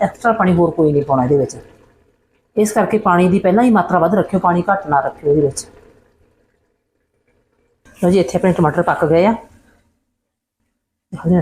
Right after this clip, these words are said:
ਇਸ ਥਾਂ ਤੇ ਨਾ ਆਪਾਂ ਇਹਦੇ ਵਿੱਚ ਟੱਫੂ ਪਾ ਦੇਣਾ।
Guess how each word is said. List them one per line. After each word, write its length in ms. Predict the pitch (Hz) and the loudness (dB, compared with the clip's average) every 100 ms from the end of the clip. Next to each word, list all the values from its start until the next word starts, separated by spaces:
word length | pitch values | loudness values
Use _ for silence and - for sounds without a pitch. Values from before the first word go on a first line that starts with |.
| 180 180 - | 0 -4 -2
ਇਸ 240 | 196 190 - | 0 0 -2
ਥਾਂ 200 | 180 165 | -2 0
ਤੇ 140 | 170 | 2
ਨਾ 100 | 208 | 2
ਆਪਾਂ 200 | 226 185 | 0 0
ਇਹਦੇ 100 | 196 | 2
ਵਿੱਚ 180 | 175 180 240 - _ _ _ | 2 0 -2 -6 _ _ _
ਟੱਫੂ 200 | 208 - | -4 -2
ਪਾ 160 | 233 151 | 0 0
ਦੇਣਾ। 260 | 123 - | -2 -8